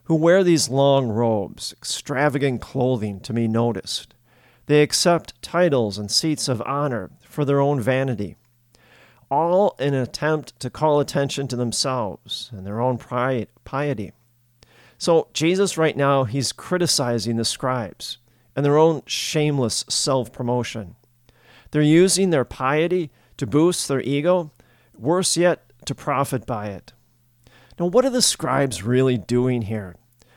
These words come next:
They're clinging to the very little that they have. You know, they're grasping at things like titles and honor and fame that really don't mean anything. Essentially, they're doing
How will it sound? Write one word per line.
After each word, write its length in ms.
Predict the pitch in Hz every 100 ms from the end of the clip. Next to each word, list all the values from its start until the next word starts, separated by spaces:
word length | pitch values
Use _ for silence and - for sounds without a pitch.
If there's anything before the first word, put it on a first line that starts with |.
| _ _ _
They're 160 | 160 156
clinging 640 | - - 170 165 117 98
to 160 | - 123
the 80 | 123
very 340 | 135 147 139
little 380 | 117 131 127 107
that 220 | 104 -
they 160 | 104 101
have. 480 | 107 107 95 - _ _ _ _ _ _ _
You 80 | -
know, 40 | 156
they're 120 | 147
grasping 640 | 135 139 151 156 - 131
at 160 | 127 123
things 380 | - 151 151 -
like 260 | 120 110 - _ _
titles 640 | - 143 147 147 147 147 117
and 140 | 110 -
honor 580 | 131 143 143 139 139 -
and 360 | 123 123 123 117
fame 440 | - 143 127 95 - _ _ _ _ _ _
that 160 | 143 135
really 340 | 143 165 170
don't 260 | 143 139 -
mean 300 | 123 131 127
anything. 540 | 117 107 110 101 90 - _ _ _ _ _ _ 110 -
Essentially, 600 | - - 170 - 156 139 -
they're 140 | 127
doing 460 | 120 143 143 143